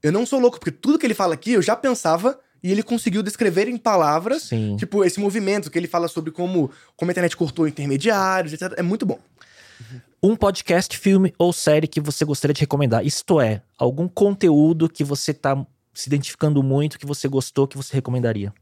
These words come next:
Speaker 2: Além do podcast do Colin and
Speaker 1: Samir.
Speaker 2: Samir.
Speaker 1: É, o Colin Samir é muito bom. O canal da... o conteúdo que ele faz no YouTube inteiro é muito bom,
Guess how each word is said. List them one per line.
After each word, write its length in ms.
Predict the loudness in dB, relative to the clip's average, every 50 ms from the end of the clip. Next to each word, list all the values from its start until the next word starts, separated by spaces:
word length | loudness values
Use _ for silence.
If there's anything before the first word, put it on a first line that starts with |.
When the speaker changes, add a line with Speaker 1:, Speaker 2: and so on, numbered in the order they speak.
| _ _ _ _ _ _ _ _ -4
Speaker 2:
Além 240 | -2 0 0 0 -2
do 80 | -2 -2
podcast 540 | -2 -2 -2 -2 -2 -4 -4 -2 -4 -6
do 300 | -6 -4 -2 -2 -2 -4
Colin 680 | -6 -4 -2 0 0 2 0 0 -2 -4 -4 -6 -8 -10 _ -6
and 680 | -4 -4 -2 -2 -4 -6 -6 -8 -10 -12 -12 -12 -12 -10
Speaker 1:
Samir. 320 | -8 -6 -6 -6 -8 -12 -10
Speaker 2:
Samir. 320 | -6 -6 -4 -4 -6 -8 -12 _ _ _ _ _ _ _ _ _ -10
Speaker 1:
É, 80 | -10
o 60 | -8
Colin 160 | -4 -4 -4 -4
Samir 200 | -2 -2 0 0
é 40 |
muito 200 | 0 0 -2 -4
bom. 320 | -2 0 2 2 0 -2 -6 _ _ _ _ -14
O 100 | -14 -14 -14 _ _ _
canal 140 | -6 -2 0
da... 100 | 0 0 0 -2 -8 _ _ _ _ _ _
o 60 | -10
conteúdo 280 | -6 -6 -6 -6 -6 -8 -10
que 60 | -8
ele 60 | -6
faz 160 | -4 -4 -2
no 60 | -2
YouTube 340 | -4 -4 -4 -4 -6 -4 -4
inteiro 300 | -4 -4 -4 -2 -2 0
é 40 | -2
muito 220 | -2 -4 -6 -8
bom, 320 | -6 -4 -4 -2 -4 -4